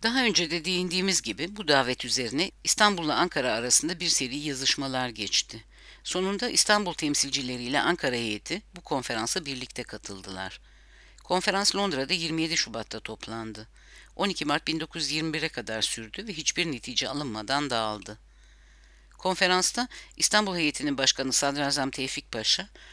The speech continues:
Ankara heyetinin başkanı Hariciye Vekili Bekir Sami Bey'di. Konferans başlarken söz alan Tevfik Paşa ayağa kalkarak şu kısa beyanda bulundu.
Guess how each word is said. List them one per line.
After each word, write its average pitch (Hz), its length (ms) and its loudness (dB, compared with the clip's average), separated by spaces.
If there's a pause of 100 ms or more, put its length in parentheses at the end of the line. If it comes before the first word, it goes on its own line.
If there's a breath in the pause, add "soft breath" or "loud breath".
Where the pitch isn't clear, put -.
(200 loud breath)
Ankara 175 300 4
heyetinin 135 420 -2
başkanı 127 400 -2
Hariciye 156 500 2
Vekili 131 360 -6
Bekir 151 220 -2
Sami 117 460 0
Bey'di. 98 460 -10 (360 soft breath)
Konferans 196 480 0
başlarken 185 480 2
söz 131 240 0
alan 120 240 -2
Tevfik 117 380 -8
Paşa 113 320 0 (320 loud breath)
ayağa 160 260 8
kalkarak 123 600 -2
şu - 140 2
kısa 151 320 0
beyanda 120 480 -2
bulundu. 107 460 -8